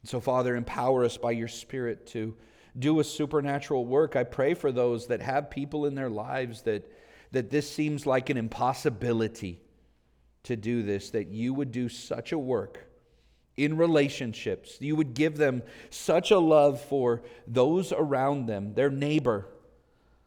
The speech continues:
that it would be to your glory because you would be the only, you would get all the credit because you're the only one that can make a change and turn enemies to friends. It's what you did with us in the gospel. We were your enemies.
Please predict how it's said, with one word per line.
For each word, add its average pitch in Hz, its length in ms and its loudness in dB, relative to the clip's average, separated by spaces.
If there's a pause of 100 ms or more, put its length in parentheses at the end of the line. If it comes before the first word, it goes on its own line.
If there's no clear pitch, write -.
(680)
that 127 240 2
it 131 100 2
would 120 160 -2
be 120 160 -2
to 117 140 -10
your 107 140 -2
glory 104 380 -2
because 98 420 -6
you 117 180 -2
would 120 140 -2
be 107 120 -4
the 98 180 -4
only, 113 240 -4
you 135 140 -4
would 160 140 0
get 160 120 6
all 165 120 8
the 170 80 4
credit 196 420 4
because 170 340 0
you're 202 120 2
the 190 140 2
only 190 240 2
one 185 220 2
that 180 100 2
can 165 180 0
make 170 180 -2
a 165 40 -8
change 120 640 -6 (1500)
and 113 120 -10
turn 127 220 -6
enemies 123 440 -4
to 123 100 -10
friends. 98 640 -12 (1800)
It's - 100 -20
what 113 160 -2
you 123 120 -4
did 120 220 -4
with 110 200 -6
us 127 360 -8
in 107 80 -10
the 107 60 -8
gospel. 107 540 -10
We 110 140 -4
were 107 120 -4
your 107 240 -4
enemies. 95 640 -10